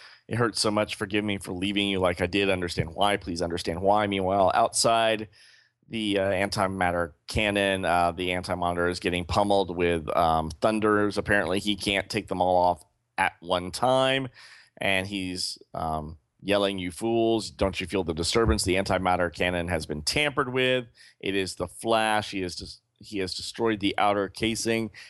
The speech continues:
Energy is escaping, all the power gone. He will die for this."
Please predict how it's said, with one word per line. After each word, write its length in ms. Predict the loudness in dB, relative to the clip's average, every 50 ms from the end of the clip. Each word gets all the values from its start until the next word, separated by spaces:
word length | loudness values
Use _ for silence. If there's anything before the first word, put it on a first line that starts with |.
| -8 -2
Energy 400 | 0 2 2 2 0 2 2 2
is 140 | 2 2 0
escaping, 500 | -2 -4 -2 0 -2 0 0 0 -2 0
all 240 | 0 2 2 2 2
the 100 | 0 -2
power 320 | 0 2 2 2 2 0
gone. 360 | 0 2 2 4 4 2 2
He 200 | 0 -4 -4 -4
will 280 | 0 0 2 2 2 2
die 600 | 0 0 0 2 4 4 4 4 2 2 0 -2
for 180 | -4 -6 -8
this." 500 | -6 -6 -8 -8 -8 -8 -6 -6 -8 -10